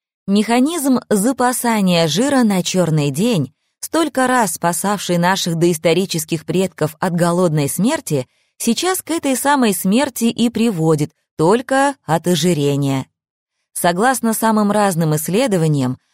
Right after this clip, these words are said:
основной медицинской причиной смерти в западных странах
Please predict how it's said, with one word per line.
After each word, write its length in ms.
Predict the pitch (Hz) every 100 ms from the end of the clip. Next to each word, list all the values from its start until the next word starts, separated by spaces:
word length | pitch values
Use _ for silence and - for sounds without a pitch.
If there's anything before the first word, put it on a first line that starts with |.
| -
основной 600 | 170 - 202 220 285 277 -
медицинской 1040 | 220 233 214 226 - 226 208 160 - 156
причиной 600 | 156 160 156 202 185 151
смерти 680 | 147 160 180 202 160 151 143
в 80 | 156
западных 580 | 151 175 160 143 139 135
странах 520 | - 269 294 277